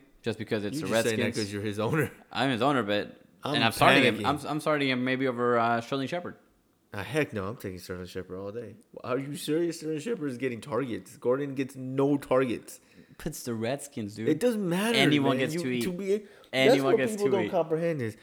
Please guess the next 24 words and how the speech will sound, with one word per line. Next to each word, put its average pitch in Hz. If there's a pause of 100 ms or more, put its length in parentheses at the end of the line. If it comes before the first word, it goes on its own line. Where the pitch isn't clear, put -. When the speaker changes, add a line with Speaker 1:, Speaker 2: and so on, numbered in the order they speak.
(200)
Speaker 2:
you 160
have 196
to 180
get 165
targets 170
to 147
be 151
able 156
to 139
eat. 233
Speaker 1:
I 135
agree. 160 (840)
Okay. 151 (960)
Julian 139
Edelman's 117
out. 92 (1040)
Speaker 2:
You 127
play 110
Gordon. 110 (120)
Speaker 1:
Uh, 60 (320)
full 117
go, 120
but 104
if 104